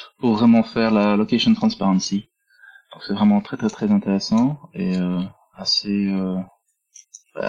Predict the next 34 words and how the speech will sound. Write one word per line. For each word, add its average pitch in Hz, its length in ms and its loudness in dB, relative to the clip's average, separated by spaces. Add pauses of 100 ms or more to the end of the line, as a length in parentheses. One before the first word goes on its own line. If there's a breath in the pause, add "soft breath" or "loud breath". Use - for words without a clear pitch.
assez - 260 -4
unique, 113 460 2 (240)
je - 60 -20
dois 76 100 -2
dire. 113 220 0 (1000 loud breath)
Et 117 400 4
en 113 100 4
plus 113 200 0
de 110 40 2
ça, 110 200 2
on, 98 380 2 (120)
on 101 80 0
va 101 140 0
bientôt 107 260 0
lancer 101 420 0
un 98 280 2
autre, 104 400 0
une 107 100 6
extension 120 400 2
du 110 80 4
serveur 107 380 -2
qui - 100 -16
vous 104 80 -6
permettra 98 460 0
de, 90 580 -2
de 82 60 -16
faire - 180 -8
des 90 140 -6
calls 120 180 0
en 113 80 4
H 98 160 2
T - 60 -12
T - 100 -12
P 95 240 -8